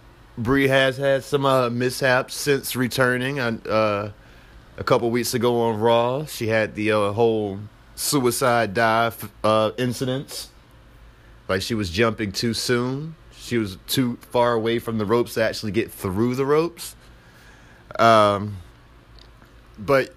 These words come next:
it's ring rust, guys. And you have to also realize that this is definitely a different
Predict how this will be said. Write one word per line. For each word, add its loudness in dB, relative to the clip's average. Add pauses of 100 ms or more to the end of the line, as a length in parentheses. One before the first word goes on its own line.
(140)
it's -2
ring -2
rust, -2
guys. -6 (1160)
And 0 (400)
you 0
have 0
to 0
also 2
realize 2
that 2
this -2
is -2
definitely 0
a 2
different -2